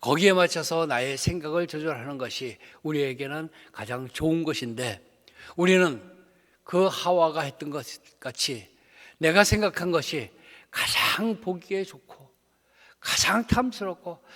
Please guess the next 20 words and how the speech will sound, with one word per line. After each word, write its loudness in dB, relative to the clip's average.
가장 -2
맛있어 2
보입니다. -8
가장 4
좋은 2
것 -8
같습니다. -14
그것이 -6
아니라 -6
하나님의 -4
말씀, -8
내 2
마음속에는 -4
꺼리끼는 2
것 -8
같고 -20
내가 4
하고 2
싶은 -4
것이지만 -6